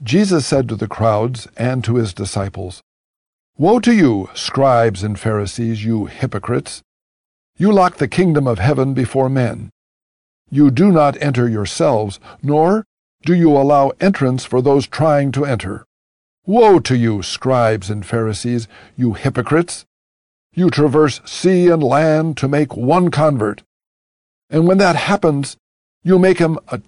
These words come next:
child of Gehenna, twice as much as yourselves. Woe to you, blind guides, who say, 'If one swears by the temple, it means nothing. But if one swears by the gold of the temple, one is obliged.'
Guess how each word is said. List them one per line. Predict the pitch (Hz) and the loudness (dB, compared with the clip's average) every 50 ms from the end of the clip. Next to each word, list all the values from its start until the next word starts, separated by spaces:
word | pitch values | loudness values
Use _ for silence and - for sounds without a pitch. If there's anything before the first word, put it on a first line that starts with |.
| _ _ _ | _ _ _
child | - - 190 175 170 175 175 175 175 156 | -2 0 2 2 4 4 2 2 0 0
of | 135 143 135 | -2 -2 -2
Gehenna, | 127 139 123 117 - 127 123 107 - - - - _ _ _ _ _ _ _ _ _ | 0 -2 -2 0 0 -2 -2 -2 -4 -6 -12 -16 _ _ _ _ _ _ _ _ _
twice | - - 175 190 185 143 120 - | -8 -4 -2 0 0 0 0 -2
as | 123 113 92 95 | -4 -4 -4 -4
much | 131 131 131 - - - _ - | -2 -4 -4 -4 -8 -16 _ -14
as | 117 113 98 | -12 -12 -10
yourselves. | 101 110 107 98 - - 110 98 98 107 107 101 - - - _ _ _ _ _ _ _ _ _ _ _ _ _ _ _ _ _ _ _ _ _ _ _ _ _ _ _ _ | -10 -10 -10 -10 -10 -8 -8 -8 -8 -10 -12 -14 -16 -18 -20 _ _ _ _ _ _ _ _ _ _ _ _ _ _ _ _ _ _ _ _ _ _ _ _ _ _ _ _
Woe | - 131 147 156 156 139 127 | 0 2 4 6 6 4 4
to | 104 - 123 | 2 0 0
you, | 120 117 117 107 98 95 90 - _ _ - | 0 2 0 0 0 -4 -6 -12 _ _ -6
blind | 101 113 117 127 131 123 120 117 113 110 101 | -2 0 2 2 2 2 2 0 0 -2 -2
guides, | 98 113 113 107 104 101 104 113 120 131 123 - _ _ _ _ _ _ _ _ _ _ _ | 0 2 2 2 2 2 2 0 -2 -6 -8 -14 _ _ _ _ _ _ _ _ _ _ _
who | - 143 139 | -4 -2 -2
say, | - - 151 139 139 135 131 - _ _ _ _ _ _ _ _ _ _ _ _ _ - | 0 2 2 2 2 0 -2 -8 _ _ _ _ _ _ _ _ _ _ _ _ _ -2
'If | 151 131 113 | -2 0 2
one | 165 202 226 220 - | 2 2 2 2 0
swears | - - 131 170 185 185 175 160 131 | -2 -2 0 2 4 6 4 4 4
by | 117 147 143 | 4 2 2
the | 123 131 | 2 0
temple, | 120 - 156 147 - 160 156 135 - - - | 0 0 0 0 0 0 0 -2 -2 -6 -8
it | 160 151 | -6 -2
means | 165 180 175 175 170 139 139 | 0 2 2 2 2 0 -2
nothing. | 165 175 196 196 - 139 104 101 104 - _ _ _ _ _ _ _ _ _ _ _ _ _ _ _ _ - | 0 0 0 0 0 -2 -4 -6 -8 -14 _ _ _ _ _ _ _ _ _ _ _ _ _ _ _ _ -4
But | 139 143 | -2 0
if | 139 110 | 0 2
one | 160 180 190 175 | 2 2 2 2
swears | - - - 139 135 147 170 175 175 175 175 143 131 | 0 -4 -8 -6 -2 2 2 4 4 4 4 2 2
by | 135 131 | 0 -2
the | 117 123 | 0 -2
gold | 127 110 98 123 165 208 226 208 165 131 | -4 -2 -2 0 2 4 4 4 4 2
of | 113 101 | 0 -2
the | 110 104 | -4 -6
temple, | - - 104 104 - 117 139 151 135 | -4 -4 -4 -4 -4 -4 -2 -2 0
one | 117 135 156 | 0 0 2
is | 151 139 120 | 2 2 0
obliged.' | 143 127 110 139 151 151 135 110 101 98 98 101 - - _ | 0 0 0 0 0 0 0 0 -2 -4 -6 -10 -16 -20 _